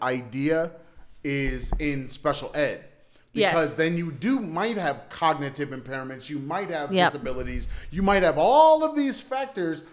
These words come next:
Speaker 1: that work against the child, and you might need to look at, did they come every day? Yes. Okay. Did they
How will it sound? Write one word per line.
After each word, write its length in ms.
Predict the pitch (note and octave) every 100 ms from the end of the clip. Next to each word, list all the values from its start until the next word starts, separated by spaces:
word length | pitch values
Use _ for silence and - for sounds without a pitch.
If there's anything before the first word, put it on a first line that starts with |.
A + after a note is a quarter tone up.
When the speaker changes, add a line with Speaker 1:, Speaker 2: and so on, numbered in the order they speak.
| _
Speaker 1:
that 260 | - E3+ D#3+
work 180 | G#3 G3
against 500 | D3+ D#3 G#3 G#3+ D#3
the 80 | D3
child, 600 | - G3 F#3 C#3+ C3 -
and 160 | D3 D3+
you 140 | E3+
might 340 | D3+ F#3 B3 G3+
need 140 | G3
to 80 | F#3
look 240 | G3+ A#3
at, 120 | E3 - - _ _ _ _ _ - - _ _ _
did 180 | G3+ G3
they 120 | A#3+
come 280 | A#3+ A3 F#3
every 200 | D#3 C#3
day? 240 | B2+ A2+
Yes. 400 | A2 G#2+ - - -
Okay. 220 | A#2 A#2 - -
Did 220 | E3 D#3+
they 420 | F3 E3 D3+ C#3